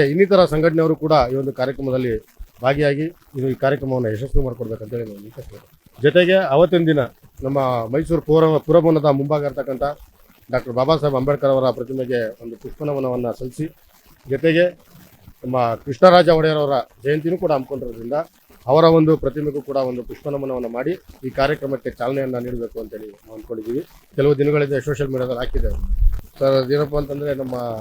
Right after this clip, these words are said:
ದಿವಂಗತ ಮಂಟಲಿಂಗಯ್ಯನವರಿಗೆ ಕ್ರಾಂತಿಯ ಜ್ಯೋತಿ ಅಂತೇಳಿ ನಾನು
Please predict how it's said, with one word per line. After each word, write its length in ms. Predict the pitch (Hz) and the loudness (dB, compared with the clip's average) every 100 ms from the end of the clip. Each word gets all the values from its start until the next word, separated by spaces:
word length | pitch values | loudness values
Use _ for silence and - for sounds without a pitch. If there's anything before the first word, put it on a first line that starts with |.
| 110 101 - | -10 -14 -12
ದಿವಂಗತ 320 | 123 139 139 135 | -2 2 4 2
ಮಂಟಲಿಂಗಯ್ಯನವರಿಗೆ 920 | 127 135 175 170 156 139 120 113 123 - _ - - - _ _ - | 0 2 2 4 2 2 0 -4 -10 -14 _ -20 -20 -20 _ _ 4
ಕ್ರಾಂತಿಯ 420 | 143 160 180 165 | 4 4 4 2
ಜ್ಯೋತಿ 260 | 147 151 | 2 -2
ಅಂತೇಳಿ 320 | 139 127 127 120 104 - - | -2 -2 -6 -6 -12 -18 -20
ನಾನು 180 | 117 113 | -14 -14